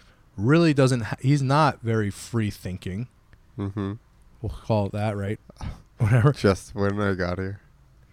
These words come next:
Speaker 1: Yeah, and, and, and, and, I, and he's talking about, like, this, uh, you know, putting together this big event, and I'm like, "Dude, what about all the people?" He's like, "covid isn't around here anymore." I'm like, "You don't go to stores and you don't see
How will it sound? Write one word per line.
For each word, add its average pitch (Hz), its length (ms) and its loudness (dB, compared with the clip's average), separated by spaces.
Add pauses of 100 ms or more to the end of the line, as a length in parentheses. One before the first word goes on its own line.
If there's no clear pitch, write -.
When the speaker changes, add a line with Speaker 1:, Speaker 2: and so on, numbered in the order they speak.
Speaker 1:
Yeah, 180 460 6
and, 143 220 8
and, 156 200 8
and, 151 280 4
and, 151 240 2
I, 147 200 4
and 143 160 0
he's 156 180 0
talking 156 280 0
about, 135 460 0
like, 120 200 -6
this, 120 220 -6
uh, 113 300 -2 (160)
you 127 100 -8
know, 110 220 -6 (800)
putting 139 180 2
together 123 240 -2
this 117 160 -4
big 123 240 -6
event, 139 360 -6
and 113 280 -6
I'm 113 140 -6
like, 107 240 -6
"Dude, 160 160 -6
what 117 120 -4
about 127 220 -4
all 120 80 -4
the 117 80 -6
people?" 143 220 -8
He's 107 100 -6
like, 117 80 -6
"covid 165 360 -6 (300)
isn't 110 240 -8
around 92 420 -10
here 110 140 -10
anymore." 107 280 -8
I'm 135 40 -10
like, 123 120 -8
"You 139 80 -4
don't 175 120 -6
go 170 80 -8
to 147 100 -8
stores 139 420 -6
and 117 120 -8
you 123 60 -6
don't 135 220 -6
see 143 280 8